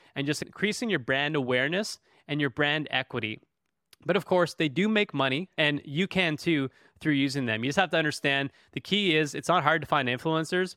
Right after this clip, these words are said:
it's hard to analyze them. And I've, again, I've got frameworks. I've done this for so many years now that when I look at it, it's like when Neo looked at the Matrix, back in the Matrix, if you guys, I'm aging myself right now. But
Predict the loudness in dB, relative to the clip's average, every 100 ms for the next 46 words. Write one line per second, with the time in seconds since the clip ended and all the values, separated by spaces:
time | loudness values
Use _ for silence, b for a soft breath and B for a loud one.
0 | -8 -6 0 0 0 -2 -2 0 -2 -2
1 | -4 -8 -10 -12 -6 -2 -2 -2 0 0
2 | 0 -6 -6 0 0 0 0 0 2 0
3 | 0 -2 0 0 0 -4 -6 -4 -2 0
4 | 2 0 0 0 0 0 0 -2 -4 -4
5 | -2 -2 -2 0 2 2 0 0 -2 -2
6 | -6 -8 -12 -6 -2 0 0 -2 -2 -4
7 | -2 -2 -2 -4 -4 -8 -14 _ _ -2
8 | -2 -2 -2 -2 -4 -8 -4 -2 0 -2
9 | -6 -6 -4 -4 -2 -2 -2 -2 0 -2
10 | -4 B B B 0 2 2